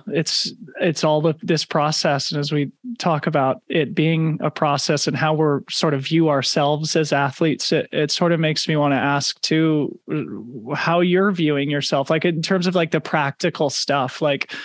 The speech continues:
where do you think you've made serious strides in improvement? And where do you feel like you still have some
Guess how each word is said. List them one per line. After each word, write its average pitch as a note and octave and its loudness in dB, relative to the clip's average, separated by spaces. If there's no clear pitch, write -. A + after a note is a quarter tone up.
where F#3 4
do G#3+ 6
you A#3 6
think F#3+ 0
you've E3 0
made D3+ 0
serious D#3 0
strides D#3+ 2
in F3 0
improvement? F3 0
And D#3 0
where F3 2
do F#3 2
you F#3+ 2
feel E3 0
like D3+ 0
you D#3+ -2
still D3 0
have C#3+ -2
some C#3+ -4